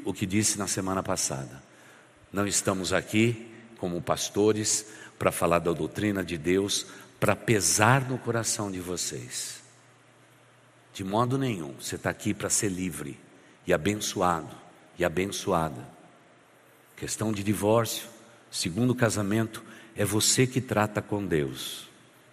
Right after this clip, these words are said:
Aqui do púlpito a gente sempre vai falar daquilo que Deus diz como ideal. E eu sei que entre o ideal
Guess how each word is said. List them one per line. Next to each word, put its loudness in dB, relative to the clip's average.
Aqui -2
do 2
púlpito -2
a 2
gente -4
sempre 0
vai 0
falar 2
daquilo 0
que -8
Deus 2
diz 2
como 2
ideal. 2
E 0
eu 6
sei 4
que 0
entre 0
o 4
ideal 6